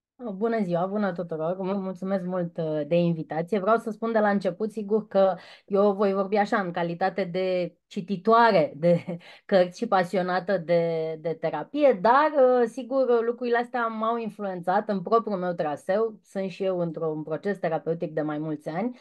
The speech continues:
așa că, uh, cumva, lectura și poate și exemplele pe care le dau o să fie și strict personale, fără să aibă nicio bază, să spunem așa, științifică. Nu am, uh, pregătire în zona de psihoterapie. Este doar, sigur, un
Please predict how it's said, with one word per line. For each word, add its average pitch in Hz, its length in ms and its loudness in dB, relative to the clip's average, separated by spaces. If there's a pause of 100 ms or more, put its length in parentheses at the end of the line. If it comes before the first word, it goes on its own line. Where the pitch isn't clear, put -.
(280)
așa 196 360 2
că, 214 500 4
uh, 196 360 -2
cumva, 202 720 4 (300)
lectura 185 580 0
și 175 120 -8
poate 180 240 -6
și 170 140 -4
exemplele 196 640 2
pe 180 120 -2
care 175 240 0
le 165 180 0
dau 196 380 2
o 190 80 -4
să 196 120 -8
fie 190 260 -4
și 185 280 -6
strict 196 360 -6
personale, 196 920 0
fără 220 180 0
să 202 120 -4
aibă 196 300 0
nicio 196 300 -2
bază, 170 300 0
să 156 120 -10
spunem 151 340 -6
așa, 151 320 -4
științifică. 160 640 -10
Nu 190 200 -2
am, 160 220 -2 (340)
uh, 170 120 -2
pregătire 165 300 -2 (460)
în 160 60 -4
zona 160 300 -2
de 156 280 0
psihoterapie. 165 640 -4
Este 233 260 2
doar, 220 240 0
sigur, 180 300 -8
un 180 260 -4